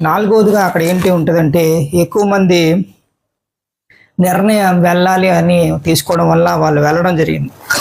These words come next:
మనం కూడా అంతే, మన జీవితంలో ఎక్కువ మంది, ఆ, చెప్పారు అది మంచిది అని మనం అనుకుంటూ ఉంటాం, కానీ దానివల్ల మనకు నష్టమే కలుగుతుంది. ఇశ్రాయేల్ ప్రజలు వేగుల వారిని పన్నెండు మంది పంపించినప్పుడు అందులో పది మంది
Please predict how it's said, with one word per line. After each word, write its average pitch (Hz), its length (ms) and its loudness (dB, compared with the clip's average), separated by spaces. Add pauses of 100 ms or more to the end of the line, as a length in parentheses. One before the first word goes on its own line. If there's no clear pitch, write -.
(560)
మనం 196 280 0
కూడా 208 200 2
అంతే, 180 300 0
మన 165 200 0
జీవితంలో 170 420 2
ఎక్కువ 165 240 -2
మంది, 165 580 0 (1300)
ఆ, 165 260 0 (100)
చెప్పారు 185 440 -2
అది 175 200 0
మంచిది 175 500 2
అని 175 140 0
మనం 160 240 2
అనుకుంటూ 160 420 -2
ఉంటాం, 143 280 -2 (920)
కానీ 202 220 -2
దానివల్ల 175 480 2
మనకు 180 260 0
నష్టమే 185 380 0
కలుగుతుంది. 151 560 -2 (720)
ఇశ్రాయేల్ 202 400 0
ప్రజలు 170 560 2
వేగుల 175 300 2
వారిని 170 280 2
పన్నెండు 165 280 0
మంది 175 220 2
పంపించినప్పుడు 165 520 0
అందులో 160 200 0
పది 165 220 -2
మంది 170 540 2